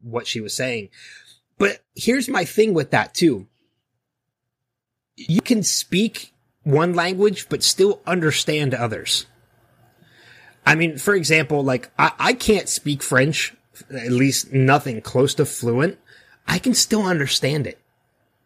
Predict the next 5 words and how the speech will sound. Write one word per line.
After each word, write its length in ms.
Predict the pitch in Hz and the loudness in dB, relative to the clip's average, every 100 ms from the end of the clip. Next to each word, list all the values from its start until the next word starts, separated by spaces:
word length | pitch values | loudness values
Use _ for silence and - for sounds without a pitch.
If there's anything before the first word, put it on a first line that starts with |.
| _ - | _ -4
be-, 100 | 135 | -2
having 360 | - 143 131 120 | 2 2 2 0
taken 360 | 143 135 113 | 0 0 -2
lessons. 520 | 110 113 - - - - _ _ _ _ _ _ _ _ _ _ _ _ _ - | -2 -4 -10 -14 -18 -20 _ _ _ _ _ _ _ _ _ _ _ _ _ -4
So, 360 | - 175 160 | 2 4 4